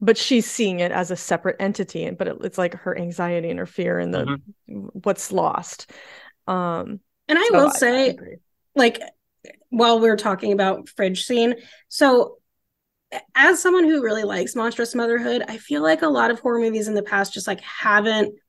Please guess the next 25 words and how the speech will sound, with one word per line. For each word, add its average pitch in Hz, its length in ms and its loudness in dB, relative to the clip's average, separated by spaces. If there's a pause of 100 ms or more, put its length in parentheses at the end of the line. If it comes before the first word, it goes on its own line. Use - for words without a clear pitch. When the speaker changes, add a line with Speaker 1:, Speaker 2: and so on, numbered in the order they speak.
(840)
Speaker 3:
pushed 220 240 2
the 254 120 4
envelope 214 340 2
because 240 280 0
it 277 140 0
is 262 260 4
such, 254 200 -2
like, 277 120 0
a 269 60 0
taboo 208 460 2
thing, 180 520 -8 (400)
especially 403 580 6
up - 340 0
until 330 260 6
fairly 254 300 6
recently 208 440 2
when 202 140 2
we 202 100 2
get 190 180 -2
people 196 180 -8
talking 185 320 -6
about, 196 240 0
like, 214 220 -4
"I 226 400 0 (280)
maybe 269 520 -2